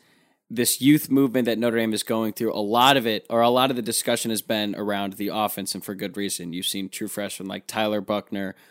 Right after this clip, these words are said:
Logan Diggs, Lorenzo Styles, Deion Colzie, to name a few, really make a name for themselves. But now we're seeing guys like Ramon Henderson on the defense, who is not a true freshman, but still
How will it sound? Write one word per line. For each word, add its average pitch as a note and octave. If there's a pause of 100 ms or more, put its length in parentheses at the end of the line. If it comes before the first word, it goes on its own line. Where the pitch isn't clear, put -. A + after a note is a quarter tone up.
(140)
Logan A2
Diggs, G#2
Lorenzo A2
Styles, G2+
Deion G#2+
Colzie, A2+
to -
name G#2
a F#2
few, B2+ (300)
really E3
make D3+
a C3+
name B2+
for C3
themselves. G#2
But A2
now D3+
we're C3
seeing B2
guys A2+
like A2
Ramon A2+
Henderson A#2+
on G2+
the G2+
defense, A2+
who G2 (300)
is A2+
not B2+
a A2
true -
freshman, G#2+
but G2
still C3+